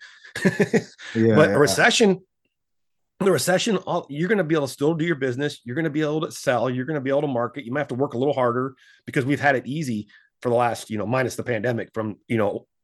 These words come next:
Speaker 1: two thousand nine to two thousand twenty has been the great time to be an entrepreneur. It's been, you know, money coming in, all this great stuff. The world's amazing. You know, t-,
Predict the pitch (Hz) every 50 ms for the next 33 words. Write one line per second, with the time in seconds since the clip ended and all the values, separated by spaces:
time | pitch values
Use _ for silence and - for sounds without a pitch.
0 | _ _ _ - 143 156 147 143 127 123 120 120 123 127 131 101 - - 135 131
1 | 120 117 117 117 101 - 127 139 143 135 107 98 120 113 107 110 - _ - 101
2 | 120 110 104 117 131 135 170 - - 113 113 107 92 98 107 104 95 - - -
3 | 113 110 110 104 101 101 - 117 104 104 104 - _ _ 110 101 92 92 107 123
4 | 135 131 - - 123 113 123 147 160 160 156 151 151 147 143 139 127 135 131 -
5 | - 151 139 127 - 147 151 151 156 - 113 117 135 147 147 147 135 147 135 139
6 | 143 147 131 147 151 147 147 - _ - - - - - - - _ _ _ -
7 | 113 113 117 113 - -